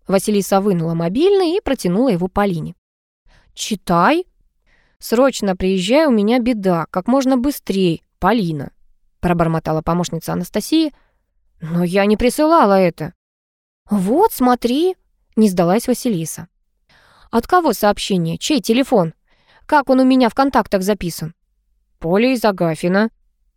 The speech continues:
прочитала Ковалева. "Но я ничего не отправляла". "Ты видела С М С?" прищурилась Василиса. Полина кивнула. И написано: "От Поли.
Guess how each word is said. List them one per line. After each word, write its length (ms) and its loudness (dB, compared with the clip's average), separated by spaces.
прочитала 540 -2
Ковалева. 520 -2
"Но 140 2
я 200 2
ничего 440 2
не 120 2
отправляла". 680 2
"Ты 180 2
видела 400 4
С 220 0
М 160 4
С?" 340 0
прищурилась 600 0
Василиса. 560 -4
Полина 340 2
кивнула. 480 -2
И 160 2
написано: 840 0
"От 220 0
Поли. 600 2